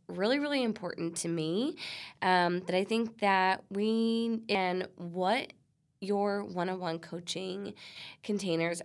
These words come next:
are actually worth. Now, money is an exchange of energy. Okay, you're trading your years of experience, your education, your wisdom,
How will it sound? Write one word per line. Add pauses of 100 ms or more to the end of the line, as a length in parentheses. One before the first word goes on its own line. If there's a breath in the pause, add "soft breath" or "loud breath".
are
actually (340)
worth. (380 soft breath)
Now, (360)
money
is
an
exchange (120)
of (200)
energy. (800)
Okay,
you're
trading
your
years
of
experience, (400 loud breath)
your
education,
your
wisdom,